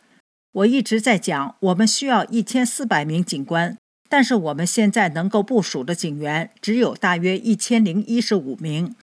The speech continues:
而且还有很多警员在休假。”阿拉斯加州巡警部门也同样需要补充警员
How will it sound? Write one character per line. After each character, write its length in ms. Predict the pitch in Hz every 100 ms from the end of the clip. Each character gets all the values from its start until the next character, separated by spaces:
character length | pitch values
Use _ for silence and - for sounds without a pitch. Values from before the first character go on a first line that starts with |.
| _ _ _ _
而 180 | 202 233
且 180 | 233 170
还 180 | -
有 80 | 202
很 220 | 214 185
多 160 | 147 214
警 260 | 214 156 143
员 280 | 135 156
在 180 | - 175
休 240 | 156 180 175
假。” 360 | 202 139 - _ _ _ _ _
阿 140 | 262
拉 180 | 262 262
斯 180 | 247 247
加 240 | 240 254
州 200 | 254 262
巡 260 | 254 196 226
警 160 | 214 156
部 140 | 196
门 340 | 165 151 165
也 140 | 190 170
同 240 | - 185
样 240 | 254 214 175
需 220 | - 247
要 280 | 220 147 -
补 160 | 165 160
充 240 | 226 233
警 240 | 226 151 143
员 340 | 143 151